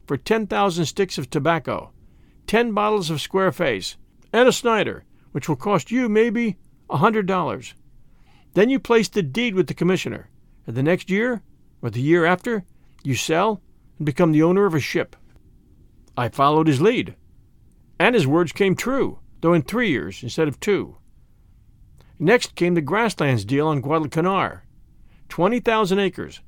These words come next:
on a governmental nine hundred and ninety-nine years lease at a nominal sum. I owned the lease for precisely ninety days,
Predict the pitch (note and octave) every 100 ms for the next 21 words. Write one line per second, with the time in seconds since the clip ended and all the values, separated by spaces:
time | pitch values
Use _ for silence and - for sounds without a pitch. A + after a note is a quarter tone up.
0 | - - C3+ A2 E3 A3 A3 G#3 E3+ F3
1 | G3 A3 F#3 G3+ G#3 D#3+ C#3+ G3+ G3 G3
2 | G3 F3+ E3 D3+ C3+ G3 D#3 - - -
3 | - C3+ B2+ E3 F#3+ F#3+ D#3 - E3 C3
4 | F2+ - - - - - - - - -
5 | - C#3+ D3+ G3 A#3+ G3 D3 F3 - E3
6 | D3+ B2+ F#3 F3+ D#3 C#3 F3+ G#3+ G3+ D#3+
7 | E3 A2+ D2+